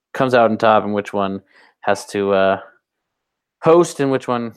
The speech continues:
has to go on the road, because either way, whatever's next, they're going to Boston. Um, so, Jordy, I know we're gonna preview the playoffs next week.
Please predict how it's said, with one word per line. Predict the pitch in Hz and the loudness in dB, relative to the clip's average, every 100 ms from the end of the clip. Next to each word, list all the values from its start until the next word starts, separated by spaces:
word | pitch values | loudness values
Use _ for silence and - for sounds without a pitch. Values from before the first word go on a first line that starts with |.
| - | -6
has | 117 | -6
to | - | -4
go | 113 | -6
on | 113 | -4
the | 107 | -4
road, | 110 113 104 | -2 -2 -2
because | 120 120 107 | -4 -4 0
either | 131 143 139 | 2 2 4
way, | 139 131 127 120 117 - 110 - _ _ _ _ _ _ | 4 4 2 0 -6 -12 -20 -20 _ _ _ _ _ _
whatever's | 123 123 117 110 | -4 -4 -4 -6
next, | 117 110 - | -6 -8 -8
they're | 110 104 | -12 -10
going | 107 101 | -8 -8
to | |
Boston. | 95 98 98 - 92 92 _ - | -6 -4 -6 -10 -18 -18 _ -12
Um, | 95 95 92 90 _ _ _ _ _ _ _ | -8 -8 -8 -12 _ _ _ _ _ _ _
so, | - 95 92 - - _ _ _ _ - 440 - - - _ _ _ _ _ - | -6 -2 -2 -6 -20 _ _ _ _ -20 -20 -20 -20 -20 _ _ _ _ _ 0
Jordy, | 175 156 143 - _ _ _ _ _ _ _ _ _ _ _ _ _ _ _ _ _ _ _ _ _ _ - | 2 2 0 -6 _ _ _ _ _ _ _ _ _ _ _ _ _ _ _ _ _ _ _ _ _ _ -4
I | 143 | 0
know | 151 | 2
we're | 160 | 2
gonna | 151 | 2
preview | 151 160 151 147 | -2 -2 -2 -2
the | 135 | -2
playoffs | 143 135 127 120 | 2 4 4 0
next | 135 123 - | -4 -8 -8
week. | 123 117 - | -10 -10 -12